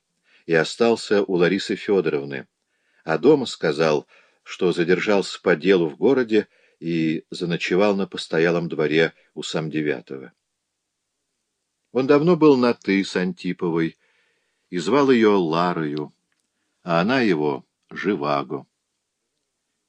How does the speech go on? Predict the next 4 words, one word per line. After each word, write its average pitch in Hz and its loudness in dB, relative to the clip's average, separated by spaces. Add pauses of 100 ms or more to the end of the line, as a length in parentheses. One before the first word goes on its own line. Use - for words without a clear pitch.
(100)
Юрий 143 4
Андреевич 151 2
обманывал 113 2
Тоню 131 2